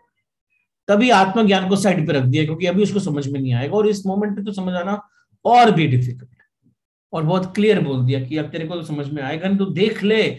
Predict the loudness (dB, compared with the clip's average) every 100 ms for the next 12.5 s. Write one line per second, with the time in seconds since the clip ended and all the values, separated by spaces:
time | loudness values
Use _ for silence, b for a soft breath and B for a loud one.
0 | B B -8 -2 0 2 4 4 4 4
1 | 2 2 2 4 4 2 0 -2 -2 -4
2 | -6 -16 _ _ _ _ _ _ _ _
3 | _ _ _ -6 -4 -4 -2 -2 -2 -2
4 | -6 -10 -6 -4 -4 -4 -4 -2 -2 -4
5 | -4 -6 -6 -8 -14 _ _ -2 0 2
6 | 2 2 2 0 -2 -2 -2 -4 -6 -10
7 | -12 -6 0 2 2 0 -4 -14 _ _
8 | _ _ _ _ _ _ _ -2 0 2
9 | 0 -2 -2 -4 -4 -4 -4 -2 0 0
10 | 0 0 -2 0 0 0 0 0 0 0
11 | 0 0 0 0 0 -2 -6 -6 -2 -2
12 | -2 -6 -12 _ _